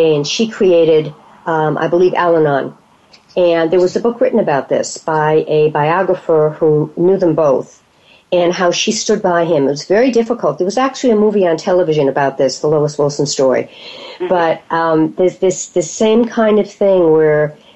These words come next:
Speaker 1: they figured it out. They actually figured it out together. And in the end, they, they're helping millions and millions of people, even though they're not here anymore. So I just want you to share that.
Speaker 2: Oh, thank you. That's interesting because my mission is big. I do want to get this out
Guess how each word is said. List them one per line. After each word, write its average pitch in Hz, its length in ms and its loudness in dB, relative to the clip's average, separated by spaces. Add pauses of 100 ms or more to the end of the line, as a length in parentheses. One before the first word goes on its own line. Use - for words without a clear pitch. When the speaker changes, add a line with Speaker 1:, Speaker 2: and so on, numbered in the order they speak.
Speaker 1:
they 190 160 2
figured 254 380 2
it 226 80 2
out. 285 280 0
They 208 140 0
actually 233 320 -2
figured 226 320 0
it 208 80 0
out 196 180 0
together. 156 580 0 (460)
And 165 220 2
in 165 100 2
the 170 180 4
end, 196 400 2
they, 170 380 0
they're 170 120 0
helping 175 380 -2
millions 185 340 2
and 175 100 0
millions 185 280 2
of 185 80 -8
people, 220 440 -2 (140)
even 185 180 2
though 180 120 4
they're 175 140 4
not 180 140 0
here 190 180 2
anymore. 143 400 0 (400)
So - 160 -2
I 190 40 2
just 196 200 -4
want 185 180 -2
you 165 60 2
to 156 60 -2
share 147 240 0
that. 127 260 -2 (260)
Speaker 2:
Oh, 233 140 0
thank 262 400 -2
you. 160 180 4
That's 196 240 -2
interesting 214 440 -4
because 196 340 -2
my 208 160 -4
mission 220 380 -6
is 190 200 -2
big. 190 360 2
I 180 160 2
do 214 280 -2
want 190 200 0
to 175 40 -2
get 180 280 -4
this 180 140 -2 (100)
out 175 320 -2